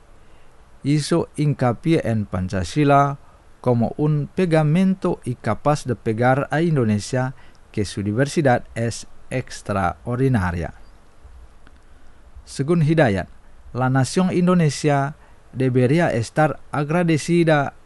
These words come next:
de que Pancasila, formulada por los fundadores de la nación, pudi-, pudiera convertirse en un pegamento y unir a la nación indonesia,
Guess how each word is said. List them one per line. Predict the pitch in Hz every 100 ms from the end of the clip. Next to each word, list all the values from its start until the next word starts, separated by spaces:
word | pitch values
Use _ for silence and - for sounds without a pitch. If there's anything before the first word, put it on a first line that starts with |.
| -
de | - 120
que | - 113
Pancasila, | - 143 143 143 - 165 151 139 143 - - - -
formulada | - 113 110 107 110 120 113 95
por | - 104
los | 98 90 -
fundadores | 107 104 107 123 117
de | - 98
la | 92
nación, | 95 - 131 127 123 - - - - - -
pudi-, | 185 190 170 175 170 - -
pudiera | 190 170 127 113 123 120 -
convertirse | - 123 117 117 110 131 147 151 175 -
en | 151 156
un | 185 190
pegamento | 190 208 160 113 110 107 104 117 117 113 - - - -
y | 135
unir | 135 123 120 120 131 143
a | 131
la | 131 160
nación | 139 - 117
indonesia, | 98 101 98 98 - 117 113 117